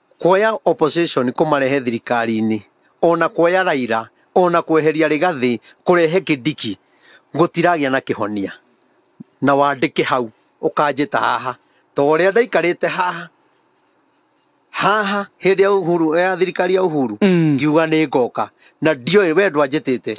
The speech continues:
Speaker 2: Nĩguo.
Speaker 1: Ndioĩ nĩwe ũgoka ũnjĩte we.
Speaker 2: Mm.
Speaker 1: Wandĩke hau. Kwĩna hĩndĩ ĩroka. Ũguo thirikari ĩno ĩreka.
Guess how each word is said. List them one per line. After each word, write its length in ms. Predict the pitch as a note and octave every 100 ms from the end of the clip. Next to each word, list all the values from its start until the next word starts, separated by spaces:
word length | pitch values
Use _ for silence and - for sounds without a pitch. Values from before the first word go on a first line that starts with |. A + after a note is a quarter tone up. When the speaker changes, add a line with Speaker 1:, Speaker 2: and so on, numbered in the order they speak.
| -
Speaker 2:
Nĩguo. 220 | D#3+ C3
Speaker 1:
Ndioĩ 280 | - A#3 F3+
nĩwe 180 | E3+ D#3
ũgoka 320 | C#3+ C#3+ C#3
ũnjĩte 420 | C3+ A#2+ A#2 B2+
we. 220 | A#2+ G#2+ _ -
Speaker 2:
Mm. 640 | E3 D#3 C#3+ C3+ B2 A2 G#2
Speaker 1:
Wandĩke 540 | D3 E3+ D3+ E3 D#3+
hau. 280 | C3+ A#2+ A2+ _ _ _ _ _ -
Kwĩna 220 | F3+ D3
hĩndĩ 340 | A#2+ A2+ A#2+
ĩroka. 300 | B2+ C3+ - - _ _ _ _ _ _ _ - - -
Ũguo 320 | B3 B3 G3+ E3
thirikari 500 | G3 E3 G3 F#3+ F#3+ F#3
ĩno 140 | - -
ĩreka. 540 | D#3+ C#3+ A#2+ - -